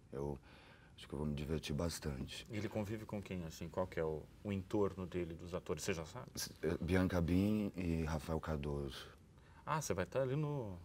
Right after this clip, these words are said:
Speaker 1: É.
Speaker 2: com, com os dois. Rafael Cardoso, que esteve essa semana aqui no, nos estúdios de Veja, falando de um no-, de um outro filme dele, O Rastro. Mas que, que bacana, eu imagino que você deve estar empolgadíssimo aí.
Speaker 1: Muito, muito.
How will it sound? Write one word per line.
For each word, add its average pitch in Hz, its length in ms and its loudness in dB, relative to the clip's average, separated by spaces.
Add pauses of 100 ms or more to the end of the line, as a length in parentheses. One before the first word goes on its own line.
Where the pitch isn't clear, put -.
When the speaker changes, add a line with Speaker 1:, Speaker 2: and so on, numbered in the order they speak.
(140)
Speaker 1:
É. 73 300 0 (120)
Speaker 2:
com, 107 280 -4
com 117 200 -2
os 87 120 -2
dois. 82 280 -4
Rafael 98 280 8
Cardoso, 110 360 8
que - 60 -2
esteve 117 500 4 (460)
essa 104 240 6
semana 104 460 2
aqui 110 200 -8
no, 110 240 -4
nos 95 200 -2
estúdios 98 420 -8
de 95 100 -6
Veja, 87 360 -4
falando 98 260 0
de 92 80 2
um - 20 4
no-, 110 280 10
de 101 100 2
um 101 120 6
outro 120 260 12
filme 95 240 2
dele, 95 240 4
O - 40 -4
Rastro. 92 540 -4 (1000)
Mas 95 160 0
que, 147 440 0
que - 80 -10
bacana, 127 320 4
eu 92 40 6
imagino 92 240 2
que - 60 -10
você - 80 -6
deve 117 160 0
estar 117 180 -2
empolgadíssimo 92 800 0
aí. 76 100 0
Speaker 1:
Muito, 95 560 4
muito. 80 380 2